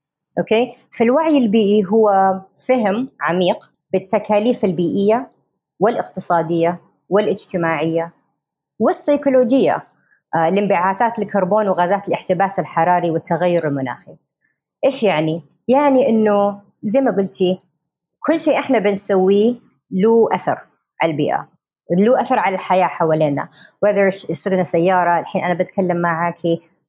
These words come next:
هذا كله محتاج طاقة، أي شيء يحتاج طاقة. فكل شخص له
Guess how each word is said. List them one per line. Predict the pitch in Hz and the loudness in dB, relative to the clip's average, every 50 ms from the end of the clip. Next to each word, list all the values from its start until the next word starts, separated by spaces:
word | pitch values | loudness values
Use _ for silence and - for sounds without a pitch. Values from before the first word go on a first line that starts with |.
| - | -6
هذا | 170 160 196 190 185 | -4 -2 -2 -2 -2
كله | 190 - 190 190 190 | -4 -2 -2 0 0
محتاج | 180 - - - 190 165 156 - - - | 0 -2 -4 -2 -2 -2 -2 -4 -4 -2
طاقة، | 180 160 151 - 147 - - | -2 -2 -2 -2 -4 0 0
أي | 220 247 | 0 0
شيء | 226 - 226 190 | 0 2 0 0
يحتاج | 180 - - - 180 165 165 - - - | 0 0 -2 -2 -2 -2 -2 -4 -6 -4
طاقة. | - 151 139 - - - _ - - - _ - - - | -4 -4 -4 -4 -10 -18 _ -20 -20 -20 _ -14 -6 -4
فكل | 220 208 214 - 302 330 330 277 | -4 -4 -2 0 2 2 2 0
شخص | - - - 240 247 - - - - - - _ - | 0 -2 -2 -2 -2 -2 -4 -6 -6 -6 -8 _ -4
له | 196 190 214 240 254 262 269 285 294 285 | 0 2 2 4 4 4 2 2 0 -2